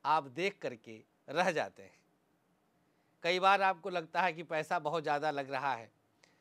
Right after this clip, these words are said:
तो कई बार आपको लगता है कि अरे होगा, पता नहीं लाभ होगा, नहीं होगा। ये सब जो आपके मन में विचार आता है ना,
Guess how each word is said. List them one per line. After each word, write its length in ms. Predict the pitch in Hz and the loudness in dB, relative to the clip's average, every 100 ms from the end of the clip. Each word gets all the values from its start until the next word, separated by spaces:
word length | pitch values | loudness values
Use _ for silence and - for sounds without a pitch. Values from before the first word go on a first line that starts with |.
| _ _ - | _ _ -8
तो 80 | 202 | 0
कई 200 | 208 214 | 2 6
बार 240 | 208 220 | 8 10
आपको 280 | 214 196 214 | 8 4 0
लगता 340 | 190 165 185 | -2 -2 2
है 120 | 185 185 | 2 2
कि 480 | 190 185 175 127 - _ - | -2 -6 -6 -10 -20 _ -12
अरे 200 | 147 170 | -4 -4
होगा, 400 | 135 156 165 165 160 - _ | -2 -2 2 2 2 -8 _
पता 240 | 135 165 160 | -6 -2 -2
नहीं 180 | 160 | -2
लाभ 260 | 147 151 143 | 4 4 4
होगा, 300 | 143 139 151 | -4 -4 -4
नहीं 260 | 143 135 151 | -4 -8 -8
होगा। 300 | 139 131 131 _ _ _ _ _ _ _ _ _ | -8 -10 -12 _ _ _ _ _ _ _ _ _
ये 120 | 202 | 0
सब 280 | 220 - 294 | 2 4 4
जो 120 | 226 | 6
आपके 320 | 240 226 - 226 | 6 6 2 -2
मन 160 | 220 | -2
में 140 | 226 226 | -2 -2
विचार 400 | 185 180 170 208 | -4 0 0 2
आता 300 | 156 139 131 | -2 -4 -8
है 100 | 131 | -10
ना, 180 | 156 | -14